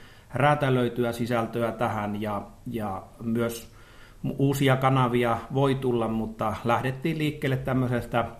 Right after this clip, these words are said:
vähän pienemmästä ja helpommin hallittavasta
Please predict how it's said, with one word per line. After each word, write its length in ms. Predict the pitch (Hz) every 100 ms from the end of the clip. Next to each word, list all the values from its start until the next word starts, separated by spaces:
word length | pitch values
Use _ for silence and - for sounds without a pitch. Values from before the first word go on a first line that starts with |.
| - - - - -
vähän 260 | 127 127 120
pienemmästä 600 | 170 170 143 135 135 135
ja 120 | 123
helpommin 460 | 123 127 127 120 107
hallittavasta 800 | 120 113 107 - 110 107 -